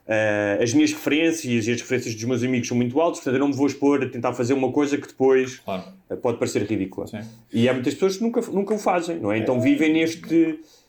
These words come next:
Speaker 1: ah, há aquele poema do Pessoa, a Tabacaria, não é? Que diz, "Quantos génios e não génios à janela a espreitar o mundo", não é?
Speaker 2: Não.
Speaker 1: O mundo está cheio de génios,
Speaker 2: Sim,
Speaker 1: ah,
Speaker 2: sim.
Speaker 1: por, ah, confirmar.
Speaker 2: Sim. Pá, e é, e é sempre uma dor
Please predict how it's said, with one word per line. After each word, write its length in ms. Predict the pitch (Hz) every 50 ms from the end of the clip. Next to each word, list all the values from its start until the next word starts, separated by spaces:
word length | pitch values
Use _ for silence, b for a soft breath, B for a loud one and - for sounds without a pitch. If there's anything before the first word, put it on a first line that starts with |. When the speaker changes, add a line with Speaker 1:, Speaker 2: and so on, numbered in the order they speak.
| B _ -
Speaker 1:
ah, 320 | 113 113 110 104 101 110
há 40 | 117
aquele 220 | 120 120 - 139 135
poema 300 | - 139 135 131 127 120
do 100 | 123 120
Pessoa, 440 | 120 - - 143 139 135 127 113
a 20 | 104
Tabacaria, 560 | 98 117 107 117 - 135 117 123 135 131 113
não 120 | 104 98
é? 60 | 101 107
Que 100 | 104 107
diz, 120 | 107 107
"Quantos 260 | - - 143 143 131 110
génios 380 | 120 147 156 156 156 151 127
e 60 | 151
não 180 | 143 143 139 135
génios 480 | 117 117 135 139 147 147 143 139 123 135
à 80 | 131
janela 460 | 127 127 131 123 131 135 135 135 127
a 20 | 127
espreitar 380 | 123 - 131 120 123 120 120
o 20 | 117
mundo", 280 | 110 101 95 92 92
não 100 | 92 92
é? 80 | 95 92
Speaker 2:
Não. 140 | 90 90 117
Speaker 1:
O 20 | 110
mundo 140 | 117 131
está 160 | 131 - 147 139
cheio 180 | - 160 151
de 60 | 143
génios, 560 | 127 143 160 165 170 180 190 202 196 196 - -
Speaker 2:
Sim, 80 | 180 175
Speaker 1:
ah, 180 | 180 180 185 180
Speaker 2:
sim. 40 |
Speaker 1:
por, 300 | - - 190 190 196 190
ah, 320 | 196 190 196 196 196 196 196 b b b b b b
confirmar. 580 | - 170 165 165 196 180 175 165 151 143 139 - _ _ -
Speaker 2:
Sim. 260 | - - 147 156 180 - - _ B B B B B B B B B B -
Pá, 100 | - -
e 100 | 120 117
é, 160 | 135 175 202
e 80 | 160 113
é 60 | 104
sempre 260 | - 131 131 120 117
uma 200 | 135 139 139 131
dor 280 | 117 120 131 139 143